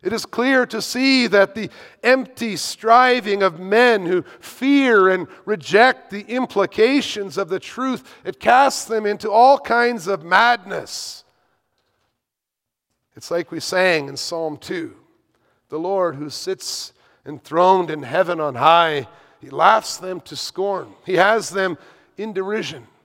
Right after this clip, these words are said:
Even their lie serves to confirm the truth of the resurrection.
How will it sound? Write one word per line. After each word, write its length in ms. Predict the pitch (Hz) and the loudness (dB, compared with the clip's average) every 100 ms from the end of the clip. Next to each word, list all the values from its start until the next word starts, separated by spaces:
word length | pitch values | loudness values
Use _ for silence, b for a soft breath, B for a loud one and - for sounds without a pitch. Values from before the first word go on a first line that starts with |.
| _ _ _ _ _ _ _ _ _ - | _ _ _ _ _ _ _ _ _ -6
Even 300 | 226 220 214 | 0 2 4
their 160 | 196 | 4
lie 680 | 175 196 226 220 185 143 120 - b b | 6 6 6 6 4 -2 -8 -20 b b
serves 680 | - 214 220 214 202 185 | -6 2 4 6 4 -2
to 140 | - - | -12 -14
confirm 960 | - 196 170 - 214 220 202 170 123 - b b b | -6 -8 -8 -2 4 6 6 2 -4 -16 b b b
the 120 | 175 | -10
truth 720 | - - 247 240 156 - - b b b | -8 -4 0 0 -4 -12 -20 b b b
of 180 | - 185 | 2 4
the 100 | 170 | 4
resurrection. 840 | 170 190 175 175 180 185 - - | 4 2 2 0 0 0 -6 -14